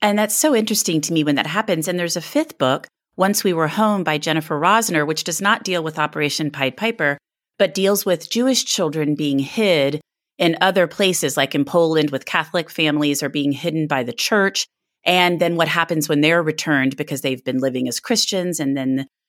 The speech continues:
you know, the Jewish people would like them back to raise them in the Jewish faith and how difficult it was for those kids. So definitely this concept of children being removed during the war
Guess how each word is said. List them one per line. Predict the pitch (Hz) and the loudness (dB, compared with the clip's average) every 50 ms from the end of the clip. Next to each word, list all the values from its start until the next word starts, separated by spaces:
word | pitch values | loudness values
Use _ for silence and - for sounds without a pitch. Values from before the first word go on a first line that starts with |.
| _ _ | _ _
you | 208 185 | -2 0
know, | 156 | 0
the | 156 | 0
Jewish | 151 165 165 165 160 - | 0 0 2 2 0 0
people | - - 160 - 165 143 | -2 -4 -6 -4 -4 -4
would | 139 - | -2 0
like | 135 123 123 - | 0 -2 -2 -2
them | - 123 131 | -4 -6 -2
back | 135 185 190 180 180 - - | 0 2 2 2 0 -2 -4
to | - 175 143 | -8 -6 -4
raise | 143 139 139 131 - | -2 -2 -2 -2 -4
them | 139 120 127 127 | -4 -4 -2 -2
in | 127 123 | -2 -4
the | 123 | -4
Jewish | 120 - 135 123 120 123 - | -4 -4 -4 -2 -2 -2 -4
faith | - - 214 196 190 185 180 - | -2 -2 0 0 0 0 -2 -2
and | 160 139 135 - - _ _ _ _ | -2 -4 -4 -4 -6 _ _ _ _
how | - 190 180 | 0 0 0
difficult | - 202 202 - 214 214 - 190 - 185 | 2 0 -2 -2 -2 -2 -2 -2 -2 -2
it | - 147 | 0 2
was | 160 156 151 - | 2 2 2 0
for | - 165 | -2 0
those | 147 151 151 156 156 - | 2 2 2 2 0 -2
kids. | - - 131 123 - - | -2 0 0 0 0 0
So | - 180 160 | -2 -2 -2
definitely | 156 - 208 202 208 - 240 220 214 196 196 190 180 | 0 2 0 0 2 2 0 0 0 0 -2 -2 -2
this | 156 160 151 - | -2 -4 -4 -6
concept | - - 180 175 170 160 - - 151 143 - - | -6 -4 -2 0 0 0 0 0 -2 -2 -2 -6
of | 151 139 - | -12 -8 -8
children | - - 180 165 160 165 160 | -6 -4 -4 -4 -2 -4 -2
being | 147 151 143 147 | -2 0 0 0
removed | 143 143 147 147 156 156 156 151 151 151 143 151 - _ _ _ _ _ _ | 0 0 0 2 2 2 2 2 2 0 -2 -4 -10 _ _ _ _ _ _
during | - 170 165 160 160 156 | 0 2 2 2 2 0
the | 147 143 | 0 -2
war | 139 147 156 151 147 147 143 143 139 | 0 0 2 4 4 4 2 0 -2